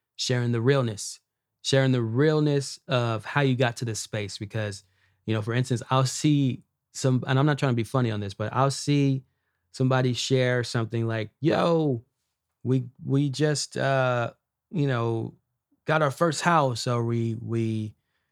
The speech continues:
started our first business, and, you know, they're doing something amazing. And then when people ask them about it, sometimes they don't share the real background of the story.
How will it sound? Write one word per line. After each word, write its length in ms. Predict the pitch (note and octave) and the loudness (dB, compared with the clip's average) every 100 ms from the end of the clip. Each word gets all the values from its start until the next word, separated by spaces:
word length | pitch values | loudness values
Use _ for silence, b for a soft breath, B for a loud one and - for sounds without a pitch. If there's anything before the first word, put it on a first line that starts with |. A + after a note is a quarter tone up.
| _ _ _ | _ _ _
started 300 | - E3+ E3 | 0 4 4
our 60 | D#3 | 4
first 360 | E3 D#3 B2+ | 4 2 0
business, 720 | B2 D#3+ C#3+ C#3+ B2 G#2+ - B2 | 0 2 2 0 0 -2 -6 -6
and, 320 | A2+ A2 A2+ _ | -4 -4 -8 _
you 80 | C3 | 0
know, 100 | B2 | 0
they're 120 | A#2 | 2
doing 180 | A2+ C3+ | 2 2
something 320 | B2+ C3+ A#2+ | 4 0 0
amazing. 680 | A2 G#2+ B2 G#3 A#3+ B2+ G#2+ - _ _ _ _ _ - | -2 0 2 4 2 -2 -10 -18 _ _ _ _ _ -4
And 160 | B2 | 0
then 240 | C3 C3 C3 | 2 2 2
when 540 | C3 C3 B2+ A#2+ A#2 - _ | 2 2 2 0 -2 -6 _
people 300 | - C#3+ C3+ - | -2 0 0 0
ask 460 | D3+ F3+ F#3 - - | 0 2 0 -2 -2
them 200 | B2 B2 | 0 0
about 380 | G#2+ A#2 A#2 | -2 0 0
it, 140 | A#2 A#2+ _ _ _ _ _ _ _ | -2 -4 _ _ _ _ _ _ _
sometimes 400 | - D3+ D3+ F3+ | -2 0 2 4
they 60 | F3 | 4
don't 160 | F3 | 2
share 240 | - F3 E3 | 2 2 2
the 100 | C3 | 2
real 440 | A#2 C3+ D#3 D3+ | 0 0 2 2
background 880 | A#2+ G#2+ C#3 C#3 - C3+ A#2+ A2 G2 | 0 0 -2 -2 -4 0 0 -2 -6
of 80 | A2 | -8
the 80 | A2 | -6
story. 580 | - - C#3 C#3 A2+ | -6 -4 -2 -2 -2